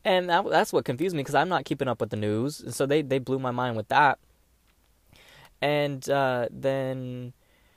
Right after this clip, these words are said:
we go out, uh, through the door, and he, he hands me money. And he's like, "This is just in case, uh, you need, you need anything." And I didn't look at how much it was. Uh,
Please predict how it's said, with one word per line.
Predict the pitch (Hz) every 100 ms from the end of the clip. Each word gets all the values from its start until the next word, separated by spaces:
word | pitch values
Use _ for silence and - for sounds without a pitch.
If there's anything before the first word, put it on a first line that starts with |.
| _ -
we | 147
go | 170
out, | 165 123 - -
uh, | 139 127 101 -
through | 147
the | 135
door, | 123 139 143 120
and | 127
he, | 123 139
he | 135 160
hands | 156 160 160 151
me | 135
money. | 143 151 - - _ _ _ _
And | - 156 156
he's | 151
like, | 135 135
"This | 156 170
is | 147
just | 147 135
in |
case, | - 139 110 - - -
uh, | 110 110 113
you | 127
need, | 139 135 127 127 - _ _ _ -
you | 139
need | 147
anything." | 127 127 117
And | 143
I | 147
didn't | 170 147
look | 147 151
at | 135 135
how |
much | 131 131
it | 127
was. | 123 127 127 131 156 -
Uh, | - 123 123 120